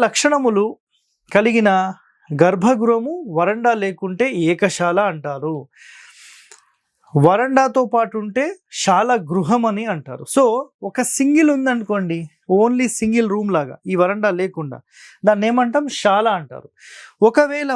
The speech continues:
వరండాతో పాటు ఉందనుకోండి, శాల గృహం అంటారు. మళ్ళీ శాల గృహానికి మళ్ళీ ఇంకో కండిషన్ కూడా ఉంది. So ఇక్కడ చూడండి, శాల లక్షణములు కలిగిన గర్భగృహం వరండా లేకుంటే ఏకశాల, వరండాతో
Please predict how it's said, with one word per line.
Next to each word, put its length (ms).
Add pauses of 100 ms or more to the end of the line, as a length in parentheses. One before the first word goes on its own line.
(100)
వరండాతో 600 (120)
పాటు 240
ఉందనుకోండి, 520 (120)
శాల 220 (180)
గృహం 260 (100)
అంటారు. 280 (160)
మళ్ళీ 180 (120)
శాల 220 (140)
గృహానికి 500
మళ్ళీ 220
ఇంకో 240
కండిషన్ 440
కూడా 160
ఉంది. 140 (800)
So 140
ఇక్కడ 220
చూడండి, 280 (1200)
శాల 360
లక్షణములు 500
కలిగిన 240 (100)
గర్భగృహం 560
వరండా 380
లేకుంటే 320 (100)
ఏకశాల, 500 (720)
వరండాతో 460